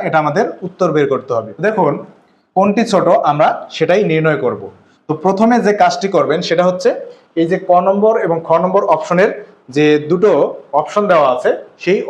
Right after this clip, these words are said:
অপশন দুটো আগে আপনি যাচাই করবেন যে এই দুটোর মধ্যে আসলে কোনটা ছোট এবং কোনটা বড়। সেজন্য আমাদের যে কাজটি করতে হবে, দেখুন, এই ক নম্বর অপশন এবং খ নম্বর অপশনের আমরা তুলনা করছি।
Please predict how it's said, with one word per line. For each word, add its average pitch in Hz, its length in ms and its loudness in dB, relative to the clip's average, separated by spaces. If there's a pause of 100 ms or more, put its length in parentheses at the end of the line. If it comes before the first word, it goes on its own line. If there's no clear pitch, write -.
অপশন - 280 -6
দুটো 170 160 2 (280)
আগে 147 140 2 (140)
আপনি 160 160 -6 (100)
যাচাই 175 360 2
করবেন 131 280 0
যে 190 80 2 (480)
এই 208 140 2 (100)
দুটোর 220 280 4
মধ্যে 185 200 0
আসলে 160 300 0
কোনটা 156 240 0 (340)
ছোট 147 160 -2 (480)
এবং 135 200 -4
কোনটা 165 220 2 (180)
বড়। 127 180 2 (520)
সেজন্য 202 400 2 (440)
আমাদের 190 240 2 (140)
যে 175 160 2
কাজটি 190 280 -2
করতে 151 220 0
হবে, 123 160 2 (120)
দেখুন, 147 240 -2 (1120)
এই 185 100 4 (100)
ক 190 40 4 (160)
নম্বর 226 200 2 (100)
অপশন 220 240 0 (260)
এবং 175 120 0 (100)
খ - 20 -8 (160)
নম্বর 190 240 2
অপশনের 165 360 0
আমরা 151 140 0 (140)
তুলনা 160 340 2
করছি। - 240 -10